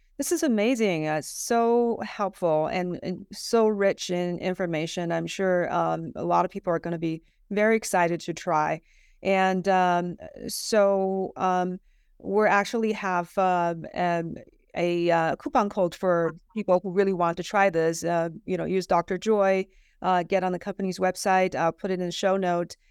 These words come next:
And, uh, thank you for developing the product. I'm taking it, uh, now I'm gonna take it <laughs> even more, um, definitely before my workout. So I'm, I'm really excited to learn more from you. And thank you so much for, for the great work to do, that you did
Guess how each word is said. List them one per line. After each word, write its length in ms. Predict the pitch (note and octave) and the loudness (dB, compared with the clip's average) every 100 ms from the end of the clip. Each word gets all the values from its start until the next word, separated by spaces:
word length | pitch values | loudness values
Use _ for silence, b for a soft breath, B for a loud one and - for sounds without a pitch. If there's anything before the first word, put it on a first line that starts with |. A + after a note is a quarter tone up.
| _ - | _ -2
And, 420 | F3+ F3+ F3+ F3 | 0 2 0 2
uh, 180 | F3 F3 | 2 2
thank 240 | A3+ B3 C4 | 0 0 0
you 80 | |
for 140 | B3 A3+ | 0 0
developing 460 | F#3 F#3+ B3+ A#3+ G3+ | 0 2 2 0 -4
the 80 | |
product. 500 | F#3+ F#3+ E3+ F3 E3+ - | -2 2 4 2 0 -2
I'm 180 | F#3 A#3 | 0 0
taking 360 | - G3+ G3+ | 0 -2 0
it, 280 | F#3 F3 - | 0 0 0
uh, 220 | F3 E3+ E3 | 0 0 0
now 200 | G3 C4 | 4 4
I'm 80 | B3 | 4
gonna 220 | A3 G#3+ | 2 0
take 240 | G#3+ G#3+ - | -2 -4 -4
it 80 | G3+ | -6
<laughs> 20 | |
even 220 | G3+ G3+ | -6 -4
more, 360 | G#3 A3+ F3 F3+ _ _ _ | 0 2 2 0 _ _ _
um, 380 | - F3+ F3+ D3+ | 0 2 0 0
definitely 400 | F#3 D4 C#4+ A#3 | 2 2 2 0
before 380 | G3+ F#3 F#3+ F3+ | 0 -2 0 0
my 160 | E3+ E3 | 0 0
workout. 500 | F3 F3 D#3+ C#3+ - | 0 -2 -2 -2 -4
So 460 | - F#3 E3+ E3 - | 0 2 2 0 0
I'm, 180 | F3+ F3+ | -2 -2
I'm 360 | F3 F#3+ F#3 | -2 -2 -2
really 220 | F#3+ G3 | -2 0
excited 400 | G3 - E3+ E3 D#3+ | 0 0 0 0 -4
to 200 | F3+ E3 | -6 -4
learn 240 | F#3 F3+ | -2 -2
more 240 | F3+ F3+ | -2 -2
from 300 | F3+ F#3+ E3+ | -2 -2 -2
you. 220 | E3+ D#3+ D#3+ | -2 -2 -2
And 180 | D#3+ - | -4 -2
thank 200 | G#3+ G#3+ | -2 -2
you 60 | |
so 220 | G#3 G3 | -4 -2
much 320 | F#3 F#3 F3 - | 0 0 -2 -4
for, 380 | - E3 D#3+ - _ _ _ | -4 -2 -2 -6 _ _ _
for 100 | - | -2
the 80 | F#3+ | 0
great 200 | F#3 G3 | 2 2
work 280 | F#3 - - | 4 2 0
to 160 | - E3+ | -6 -4
do, 160 | D#3+ - | -4 -2
that 180 | E3+ F3 | 2 2
you 100 | F3+ | 0
did 480 | D#3 E3+ D3+ C#3+ - | 0 2 2 -2 -8